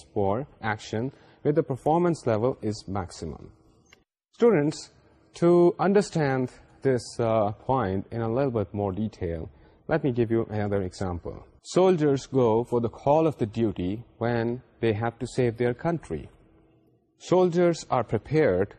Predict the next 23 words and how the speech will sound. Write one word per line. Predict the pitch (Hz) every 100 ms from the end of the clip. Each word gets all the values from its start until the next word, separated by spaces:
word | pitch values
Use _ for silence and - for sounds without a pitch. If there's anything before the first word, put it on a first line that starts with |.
| -
to | 110
deal | 113 139 135
with | 110 101 101 - -
extreme | 131 - - 151 165 196 180
circumstances, | - 123 120 113 113 95 - 87 87 - _ _ -
extreme | 123 - 147 160
scenarios. | 147 127 107 80 65 50 - - _ _ _ -
Their | 156 175
job | 147 123 123 - -
is | 117 -
totally | 160 165 156 139
life-threatening. | 113 104 - - 147 156 87 76 - - _ -
They | 143
could | 147 110 110
lose | 151 120
their | 127 104
lives | 104 123 95 101 - _ 107
in | 110
the |
heart | 104 110 107
of | 104
the | 131
action. | 151 151 - 82 67